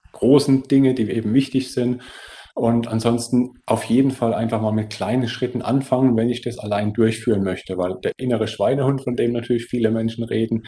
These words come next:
der fühlt sich ja wohl in seiner Komfortzone, in seinen Gewohnheiten.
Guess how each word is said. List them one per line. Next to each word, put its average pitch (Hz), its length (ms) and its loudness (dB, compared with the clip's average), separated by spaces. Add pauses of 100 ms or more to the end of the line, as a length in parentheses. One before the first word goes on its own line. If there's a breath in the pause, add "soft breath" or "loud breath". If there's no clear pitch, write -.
(360 loud breath)
der 113 320 4 (320)
fühlt 151 180 6
sich 135 140 4
ja 117 160 2
wohl 127 180 6
in 135 100 2
seiner 117 280 2
Komfortzone, 123 720 0
in 117 100 -4
seinen 110 260 -2
Gewohnheiten. 117 840 2